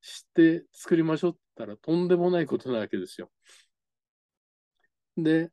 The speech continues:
同様に地球が集積してきた生命の知恵、生命がどのようにして生まれてきたかっていうのも、たっ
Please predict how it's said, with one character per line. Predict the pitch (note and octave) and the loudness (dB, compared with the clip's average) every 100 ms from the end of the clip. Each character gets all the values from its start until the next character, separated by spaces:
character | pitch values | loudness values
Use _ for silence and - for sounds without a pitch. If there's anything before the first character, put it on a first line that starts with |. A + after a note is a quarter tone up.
| _ _ _ _ _ _ | _ _ _ _ _ _
同 | D#3 F3+ F#3 | 4 6 8
様 | F#3+ F#3+ | 6 4
に | F#3+ F#3 B2+ _ | 2 0 -2 _
地 | - - | -20 -18
球 | - F#3+ F#3+ | -4 0 2
が | F3+ | 0
集 | - - F3 E3 | -4 0 0 2
積 | F3+ E3 F3+ | -2 -2 -6
し | - | -4
て | F3+ | -4
き | F3 - | -4 -4
た | A#2+ - _ _ _ | -8 -8 _ _ _
生 | - - F3+ F#3 | -6 4 4 6
命 | D#3 | 2
の | A2+ F#2 | 0 -4
知 | - A#2+ | -2 -2
恵、 | D3 _ _ _ _ _ _ _ _ _ | -2 _ _ _ _ _ _ _ _ _
生 | - G#3 | -2 0
命 | F3+ B2+ | 2 0
が | A2+ | 0
ど | C3 | 0
の | D3 | 0
よ | E3 | 0
う | |
に | C3 | -2
し | |
て | C3 | -4
生 | A#2+ | -4
ま | B2+ | -4
れ | - | -6
て | C#3+ | -10
き | |
た | - C#3+ | -8 -6
か | B2+ | -6
っ | |
て | - A2+ | -6 -6
い | |
う | |
の | G#2 | -6
も、 | G#2+ B2 A2 _ _ _ _ _ _ _ _ _ | -4 -4 -6 _ _ _ _ _ _ _ _ _
た | |
っ | - | -16